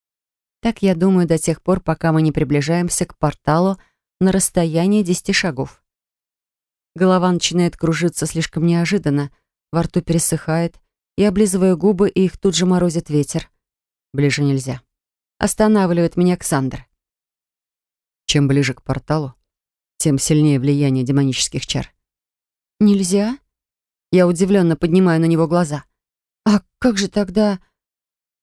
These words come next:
ты брал ту породу для исследования?» Колдун усмехается. «После этого Брен меня три месяца на ноги ставил. Нет желания повторять это».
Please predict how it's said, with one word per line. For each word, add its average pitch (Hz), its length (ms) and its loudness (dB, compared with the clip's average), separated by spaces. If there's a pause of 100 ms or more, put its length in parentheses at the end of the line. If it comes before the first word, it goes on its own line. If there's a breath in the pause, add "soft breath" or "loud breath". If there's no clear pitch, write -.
(140)
ты 220 320 4
брал 220 380 0
ту 226 200 -2
породу 226 480 0
для 180 240 0
исследования?» 151 720 -2 (680)
Колдун 208 380 2
усмехается. 185 840 -2 (760)
«После 139 300 0
этого 151 300 0
Брен 147 340 2
меня 143 260 2
три 143 180 -2
месяца 143 420 0
на 143 180 2
ноги 135 180 -2
ставил. 123 460 -4 (500)
Нет 139 320 2
желания 143 460 0
повторять 135 520 -2
это». 135 280 -6